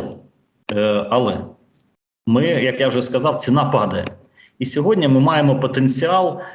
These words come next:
е, ну, до вчорашнього дня, навіть без сьогоднішнього падіння цін, він складав там три-чотири гривні на літр.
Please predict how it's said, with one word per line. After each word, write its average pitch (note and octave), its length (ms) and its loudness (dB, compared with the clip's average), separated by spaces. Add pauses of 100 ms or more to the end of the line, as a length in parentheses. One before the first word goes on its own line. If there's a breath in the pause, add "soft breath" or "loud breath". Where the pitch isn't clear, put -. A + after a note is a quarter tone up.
(240 loud breath)
е, A#2+ 380 2
ну, C3 80 2
до C#3+ 140 2
вчорашнього C#3 600 0
дня, A#2 260 0
навіть A2+ 400 0
без C3 180 -2
сьогоднішнього A#2+ 640 0
падіння C#3 380 2
цін, F3 260 0
він A#2+ 80 4
складав C#3+ 380 0
там A2+ 140 -2
три-чотири C#3 540 0
гривні C3 280 2
на A#2+ 160 2
літр. G#2 360 -2